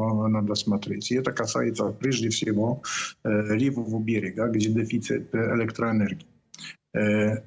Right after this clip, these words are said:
одна сторона. И здесь, э, конечно, то, какая зима, это может влиять. Но на самом деле я бы в этом, э, видел другой, э, смысл. В том, что динамика глобальных процессов, встреча, э, Трампа,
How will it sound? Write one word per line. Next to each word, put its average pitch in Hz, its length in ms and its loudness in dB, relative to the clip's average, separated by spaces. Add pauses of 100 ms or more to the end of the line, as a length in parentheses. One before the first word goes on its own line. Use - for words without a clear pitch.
(120)
одна 123 340 2
сторона. 92 380 -6 (140)
И 147 100 2
здесь, 135 480 0
э, 107 220 0
конечно, 120 680 2
то, 127 100 0
какая 113 380 0
зима, 113 460 2
это 110 160 -2
может 107 300 4
влиять. 101 500 0
Но 117 120 2
на 120 120 4
самом 135 400 4
деле 104 380 0
я 120 120 0
бы 117 200 0
в 117 40 0
этом, 120 440 0
э, 113 420 2
видел 117 500 0
другой, 113 400 0 (120)
э, 98 280 2
смысл. - 460 -4 (500)
В - 80 -18
том, 156 240 4
что 131 460 0
динамика 123 960 0
глобальных 113 680 0
процессов, 107 600 -2 (100)
встреча, 110 800 -2
э, 104 200 2
Трампа, 110 600 -2